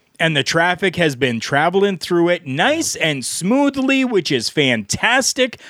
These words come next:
But we come to a question here for our showstopper segment that has been on a lot of people's minds, and I'm glad that the curator decided to use this this week here.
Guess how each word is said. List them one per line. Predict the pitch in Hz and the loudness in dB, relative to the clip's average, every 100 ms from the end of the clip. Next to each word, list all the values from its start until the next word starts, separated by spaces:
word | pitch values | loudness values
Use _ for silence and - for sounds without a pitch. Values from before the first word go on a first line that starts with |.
| - | -18
But | 123 135 302 - - - _ _ - | -8 -2 -2 -2 -10 -16 _ _ -2
we | 160 | -2
come | 214 196 202 202 | 0 2 2 0
to | - 135 | -2 -2
a | 104 | -2
question | - - 120 180 - - 110 101 98 | -8 -4 0 0 0 -2 0 0 0
here | 101 107 101 110 | 0 0 0 0
for | - 113 98 | -2 -2 0
our | 95 | 0
showstopper | - - 151 302 - 113 95 - 95 | -6 -4 -2 -2 -4 -4 -4 -6 -10
segment | - - 101 101 107 107 | -8 -6 -6 -4 -6 -2
that | 120 - - - - - | -2 -2 -14 -16 -12 -6
has | 180 | -6
been | 170 349 | -4 -4
on | 359 | -2
a | 320 | -2
lot | 185 151 156 196 | -2 0 0 0
of | 214 | -2
people's | 202 196 214 156 | -2 -2 -2 -2
minds, | 147 147 175 202 196 | 0 2 2 2 2
and | 175 | 0
I'm | 147 131 | 0 0
glad | 131 165 190 202 | 0 0 2 0
that | 165 143 | -2 -4
the | 123 | -6
curator | - - 254 220 214 202 202 | -6 -4 -2 -2 0 -2 -2
decided | 156 - 185 185 185 - | -2 -2 0 0 -2 -4
to | 147 | -6
use | 143 190 214 170 | -6 -6 -4 -2
this | 190 190 - | 0 0 -2
this | 151 151 - | -2 -2 -4
week | 131 180 190 | -2 0 0
here. | - 196 190 190 | 0 2 2 2